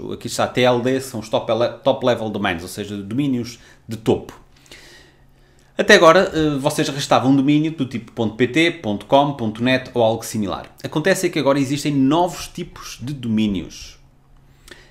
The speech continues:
Eh, e estes novos tipos de domínios, como eu tenho aqui ilustrado do lado direito, eu até vou ligar aqui o meu marcador. Tenho aqui um marcador, ela está amarelo, eu acho que se for vermelho,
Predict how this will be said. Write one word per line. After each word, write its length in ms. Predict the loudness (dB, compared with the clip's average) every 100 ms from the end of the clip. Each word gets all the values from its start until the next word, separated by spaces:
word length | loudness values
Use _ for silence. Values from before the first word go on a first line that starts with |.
| _
Eh, 220 | -4 0 2
e 120 | 2
estes 180 | 2 4
novos 260 | 2 2
tipos 200 | 0 -2
de 80 | 0
domínios, 400 | 0 0 0 -2
como 160 | -2 -2
eu 20 |
tenho 180 | -2 -4
aqui 220 | -4 -6
ilustrado 520 | -6 -6 -4 -4 -2
do 60 | -4
lado 220 | -4 -4
direito, 560 | -4 -4 -4 -6 -10 -10
eu 100 | -6
até 240 | -6 -4 -6
vou 240 | -6 -6
ligar 300 | -4 -2 -4
aqui 400 | -4 -10 -14 -14 -20 _ _
o 100 | -8
meu 300 | -4 -4 -4
marcador. 680 | -6 -6 -6 -8 -10 -12 -12 -18 _ _ _ -20 -20 -20 -20 -20 -20 -18 -18 -18 -18 -18 -18 -16 -6
Tenho 140 | -4
aqui 160 | -4 -4
um 60 |
marcador, 600 | -4 -6 -6 -2 2 2
ela 200 | 2 -2
está 180 | -4 -4
amarelo, 680 | -4 -2 0 0 -2 -6 -8
eu 120 | -6
acho 220 | -6 -8
que 80 | -16
se 80 | -16
for 220 | -12 -12
vermelho, 680 | -10 -6 -4 -4 -4 -6